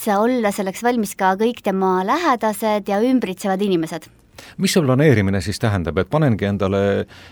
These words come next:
Speaker 2: paika nii, et jaa, ma põhimõtteliselt tahan loobuda ja vot, äh, kolmekümnendal aprillil alustan?
Speaker 1: No, äh, põhimõtteliselt võib ka nii.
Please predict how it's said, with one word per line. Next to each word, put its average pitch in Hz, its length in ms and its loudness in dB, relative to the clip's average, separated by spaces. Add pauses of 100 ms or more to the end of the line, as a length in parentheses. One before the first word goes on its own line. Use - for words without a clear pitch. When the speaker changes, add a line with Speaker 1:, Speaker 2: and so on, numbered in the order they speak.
(160)
Speaker 2:
paika 139 440 0
nii, 120 240 2
et - 80 -10
jaa, 127 160 4
ma 98 160 2
põhimõtteliselt 95 720 -2
tahan 113 240 0
loobuda 107 560 2
ja 101 220 0
vot, 113 180 -2 (140)
äh, 101 340 2 (320)
kolmekümnendal 101 840 2
aprillil 95 400 2
alustan? 82 500 0 (720)
Speaker 1:
No, 208 120 2 (280)
äh, 180 220 4
põhimõtteliselt 277 460 2
võib 285 260 4
ka 269 120 6
nii. 196 300 2